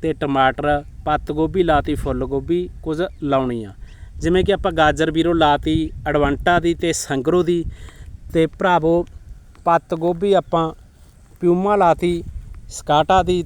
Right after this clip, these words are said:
ਤੇ ਫੁੱਲ ਗੋਭੀ ਸੈਮੀਨਸ ਦੀ ਗਿਰਜਾ ਵਰਾਇਟੀ ਆਪਾਂ ਛਿੜਕ ਰੱਖੀ ਹੈ। ਜਿਹੜਾ ਟਮਾਟਰ ਕੁਝ ਲਾਤਾ ਤੇ ਕੁਝ ਆਪਾਂ ਲਾਉਣਾ, ਜਿਹੜਾ ਖੇਤ ਵਿਹਲਾ ਪਿਆ ਸੰਜੈਟਾ ਦਾ ਸਾਹੂ, ਤੇ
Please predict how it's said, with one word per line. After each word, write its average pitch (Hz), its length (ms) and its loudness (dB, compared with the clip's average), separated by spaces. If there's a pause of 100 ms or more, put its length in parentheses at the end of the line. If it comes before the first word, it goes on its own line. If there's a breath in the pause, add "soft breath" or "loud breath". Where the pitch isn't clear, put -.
(120)
ਤੇ 156 440 2 (320 loud breath)
ਫੁੱਲ 165 320 2
ਗੋਭੀ 175 520 0
ਸੈਮੀਨਸ 147 580 -2
ਦੀ 147 140 -4
ਗਿਰਜਾ 131 440 0
ਵਰਾਇਟੀ 131 360 0
ਆਪਾਂ 127 240 -2
ਛਿੜਕ - 300 -8
ਰੱਖੀ 131 340 -6
ਹੈ। 127 100 -4 (400 soft breath)
ਜਿਹੜਾ 156 180 -2
ਟਮਾਟਰ 147 460 0
ਕੁਝ 151 220 -4
ਲਾਤਾ 135 440 2
ਤੇ 135 120 -4
ਕੁਝ 139 220 -2
ਆਪਾਂ 165 240 2
ਲਾਉਣਾ, 123 460 0
ਜਿਹੜਾ 143 300 -4
ਖੇਤ 135 300 -4
ਵਿਹਲਾ 127 380 -2
ਪਿਆ 139 240 -4 (380 soft breath)
ਸੰਜੈਟਾ 139 480 0
ਦਾ 143 140 2
ਸਾਹੂ, 117 480 -4 (1000 soft breath)
ਤੇ 131 200 -2